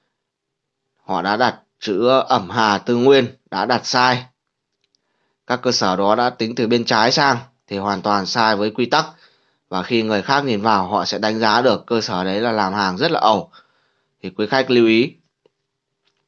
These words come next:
Quý khách lưu ý khi cả đặt hàng online, quý khách hãy xem kỹ các video clip của chúng tôi. Nếu như quý khách muốn đặt hàng online, không cần về cơ sở, quý khách hãy xem kỹ và chụp hình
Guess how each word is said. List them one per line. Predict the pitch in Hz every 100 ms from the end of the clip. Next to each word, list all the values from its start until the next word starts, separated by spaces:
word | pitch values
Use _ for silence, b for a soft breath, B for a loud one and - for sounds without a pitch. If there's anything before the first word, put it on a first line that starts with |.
| _ _ _ _ _
Quý | 107
khách | 139 131
lưu | 123
ý | 117 127
khi | 147 135
cả | 120 95
đặt | 107 107
hàng | 107 101
online, | 120 123 127 123 -
quý | 107
khách | 139 131
hãy | 110
xem | 117 131 117 113 113 b b b -
kỹ | 120
các | - 147 143
video | 135 123 120
clip | 123 113 156
của | 120
chúng | 104 107
tôi. | 131 127 123 _
Nếu | 104 113
như | 127
quý | 123
khách | 120 135
muốn | 117 113
đặt | 135
hàng | 123 107 101
online, | 120 127 123 120 b b b b _
không | - 123
cần | 117 95
về | 101
cơ | 95 117
sở, | 135 104 - _ _ _ _ _ _
quý | - -
khách | 123
hãy | 127
xem | 123 117
kỹ | - 107
và | 127 110
chụp | 113 98
hình | 107 95